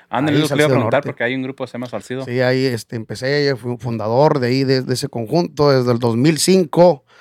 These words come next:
Speaker 2: por ahí hasta el dos mil quince. Es cuando ya empezamos nosotros la novedad del proyecto este.
Speaker 1: Ok.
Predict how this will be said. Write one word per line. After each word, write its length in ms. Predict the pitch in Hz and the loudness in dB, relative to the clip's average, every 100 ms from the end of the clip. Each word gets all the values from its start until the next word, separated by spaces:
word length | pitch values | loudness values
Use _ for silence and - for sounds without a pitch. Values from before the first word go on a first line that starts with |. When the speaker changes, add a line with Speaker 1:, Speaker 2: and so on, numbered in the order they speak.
| - - _ | -20 -20 _
Speaker 2:
por 100 | 120 | -6
ahí 60 | 120 | -2
hasta 200 | 135 - | -2 -2
el 80 | 127 | -4
dos 160 | 117 | -4
mil 440 | 110 123 139 135 120 | -4 -2 0 -2 -4
quince. 460 | - 143 151 - 104 _ _ | -4 -2 -2 -6 -16 _ _
Es 140 | 107 | -20
cuando 220 | - 123 117 | -14 -12 -10
ya 80 | |
empezamos 400 | 117 120 113 120 | -12 -12 -14 -12
nosotros 240 | 117 120 123 | -12 -12 -12
la 80 | 101 | -14
novedad 300 | 95 95 110 | -14 -14 -12
del 100 | 110 | -12
proyecto 460 | 110 104 101 - | -12 -12 -12 -16
este. 140 | 104 101 | -20 -16
Speaker 1:
Ok. 220 | 98 - | -16 -14